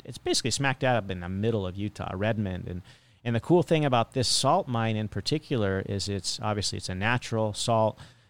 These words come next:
They're not doing a bunch of, uh, processing, deodorizing, adding other fillers.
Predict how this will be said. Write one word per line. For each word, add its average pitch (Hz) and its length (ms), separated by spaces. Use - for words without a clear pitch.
They're 107 120
not 104 220
doing 107 220
a 101 60
bunch 101 340
of, 90 240
uh, 90 220
processing, 127 1000
deodorizing, 110 1120
adding 113 720
other 117 440
fillers. 120 680